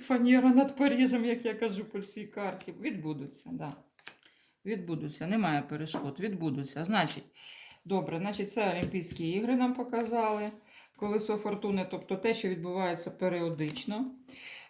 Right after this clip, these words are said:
Е, тепер, е, чи будуть допущені, м, російські спортсмени до участі?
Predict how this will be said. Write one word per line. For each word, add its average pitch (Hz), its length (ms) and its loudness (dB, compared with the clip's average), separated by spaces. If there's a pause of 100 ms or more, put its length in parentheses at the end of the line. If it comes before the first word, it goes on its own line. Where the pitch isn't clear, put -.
Е, 185 360 2
тепер, 180 680 -2
е, 170 100 -4
чи 226 160 -2
будуть 226 300 -2
допущені, 190 840 -2 (1500)
м, 180 380 -2
російські 190 440 -2
спортсмени 175 720 -6 (640)
до 190 140 0
участі? 170 720 -2